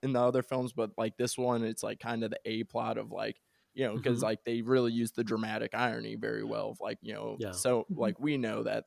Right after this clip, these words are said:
Speaker 1: that he is alive and Andy knows, and then eventually Karen knows. And, like, it, it goes step by step in that way, but they,
Speaker 2: Mm-hmm.
Speaker 1: like, really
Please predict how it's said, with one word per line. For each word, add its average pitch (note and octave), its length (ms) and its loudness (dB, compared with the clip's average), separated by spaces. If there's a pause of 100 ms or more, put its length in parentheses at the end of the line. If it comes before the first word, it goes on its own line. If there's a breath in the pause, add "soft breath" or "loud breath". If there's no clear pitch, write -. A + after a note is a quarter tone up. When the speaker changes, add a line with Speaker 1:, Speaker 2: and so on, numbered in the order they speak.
(100)
Speaker 1:
that A2+ 160 -4
he A#2+ 120 2
is G#2 100 0
alive A2 320 -2
and - 100 -8
Andy B2 300 0
knows, A2 300 -4
and A2+ 120 -8
then A2+ 120 -6
eventually A#2 440 -4
Karen A#2 400 -2
knows. A2+ 300 -6
And, G#2+ 180 -8
like, A#2 240 -4 (380)
it, B2 280 2
it C3 200 2
goes C#3 220 8
step - 260 2
by A#2 120 4
step C3 320 0
in A#2 100 0
that A2+ 180 -2
way, A2+ 200 4
but A#2 200 0
they, A2+ 120 4
Speaker 2:
Mm-hmm. A2 40 2
Speaker 1:
like, A2 160 0
really A2+ 640 2